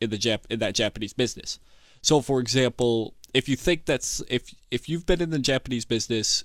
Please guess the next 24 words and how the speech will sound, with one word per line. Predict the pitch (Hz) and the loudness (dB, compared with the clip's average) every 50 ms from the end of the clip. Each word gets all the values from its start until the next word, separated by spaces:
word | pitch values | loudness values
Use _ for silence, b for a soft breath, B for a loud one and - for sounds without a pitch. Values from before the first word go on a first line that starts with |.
| - | -4
if | - 117 110 | -6 -6 -4
you've | 123 117 | 0 2
been | 139 175 175 | 4 4 4
in | 170 | 4
the | 160 147 | 0 2
Japanese | 127 147 139 - 131 120 - | 2 2 2 2 0 -4 -2
company, | - 123 - 110 107 104 101 - | -4 -4 -4 -4 -6 -6 -6 -10
excuse | - - - - 113 - | -12 -12 -6 -6 -4 -4
me, | 104 98 - B B B B B B - | -4 -8 -8 B B B B B B -4
for | - 127 120 113 107 104 101 - - - - - | 0 0 2 2 0 -2 -6 -8 -12 -16 -8 -2
about | 117 117 139 135 131 | 4 6 6 6 6
a | 123 | 4
year | 110 - 123 120 117 110 | 2 2 4 4 4 2
or | 101 95 | 0 -4
two, | - - - 101 82 76 - - - | -6 -4 -4 -4 -4 -6 -10 -8 0
about | - 139 151 | 4 4 6
a | 165 | 6
year | 170 175 180 | 6 6 4
and | 170 156 | 4 4
a | |
half, | 135 143 131 131 - - - - | 6 6 6 6 4 2 -10 -6
two | - - 151 | 0 2 2
years, | 139 120 110 98 98 101 - - - - - - - _ _ _ _ _ _ - | 2 2 -2 -4 -4 -6 -6 -6 -6 -8 -20 -20 -20 _ _ _ _ _ _ -4
okay, | 117 - - 139 113 107 107 107 | -4 -2 0 0 0 0 -2 -4